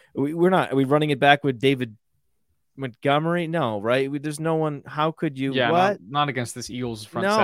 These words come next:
Speaker 2: seven.
Speaker 1: what? Like, you're hoping for tons of dump offs? Maybe? No.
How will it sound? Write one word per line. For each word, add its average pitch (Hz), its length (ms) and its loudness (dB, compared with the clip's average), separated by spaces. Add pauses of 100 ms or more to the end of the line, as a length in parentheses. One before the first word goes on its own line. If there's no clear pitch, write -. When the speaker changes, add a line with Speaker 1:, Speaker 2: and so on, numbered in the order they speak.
(100)
Speaker 2:
seven. 107 160 -2
Speaker 1:
what? 165 480 0 (280)
Like, 123 260 -4
you're 127 140 -4
hoping 147 360 -4
for 139 120 -6
tons 147 220 -8
of 107 80 -12
dump 127 240 -4
offs? 185 340 0
Maybe? 175 420 -12
No. 127 460 -6